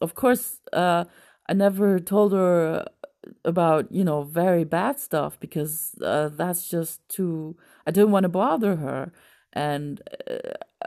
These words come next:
I always thought if I tell someone all of the bad stuff that's happened to me, they won't believe me because it's just, some of the stuff is really unbelievable, you know? It's like, uh, it's from a movie or something.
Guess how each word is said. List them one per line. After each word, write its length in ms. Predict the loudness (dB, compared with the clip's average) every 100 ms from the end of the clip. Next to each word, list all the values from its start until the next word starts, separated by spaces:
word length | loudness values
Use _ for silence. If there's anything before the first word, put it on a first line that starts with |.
| -8 2
I 140 | 4
always 260 | 6 4 4
thought 280 | 4 4
if 180 | 2 0
I 80 | -2
tell 280 | 2 2 2
someone 640 | 2 0 2 0 -2 -6 -2
all 260 | 4 4 2
of 100 | -2
the 60 |
bad 260 | -2 -2 -2
stuff 260 | -2 -4 -2
that's 200 | -6 -4
happened 320 | -4 -2 -4
to 80 | -2
me, 300 | -2 -2 -8 -18 _
they 120 | 0 4
won't 220 | 4 4
believe 360 | 0 0 2 2
me 160 | 0
because 540 | -2 -2 -4 -4 -10 -8
it's 200 | -6 -4
just, 280 | -4 -6 -12 _ -20 -20 _ _
some 280 | -2 2 2
of 60 | 0
the 100 | -2
stuff 320 | 0 0 -2
is 120 | -6
really 240 | -4 -2
unbelievable, 720 | -2 -4 -4 -4 -6 -6 -8 -6
you 120 | -8
know? 200 | -8 -10 _ _
It's 140 | -10 -4
like, 300 | -4 -4 -4
uh, 220 | -2 -2
it's 160 | -2 -6
from 220 | -4 -4
a 60 | 0
movie 420 | 2 2 2 -2
or 100 | -6
something. 500 | -8 -8 -8 -12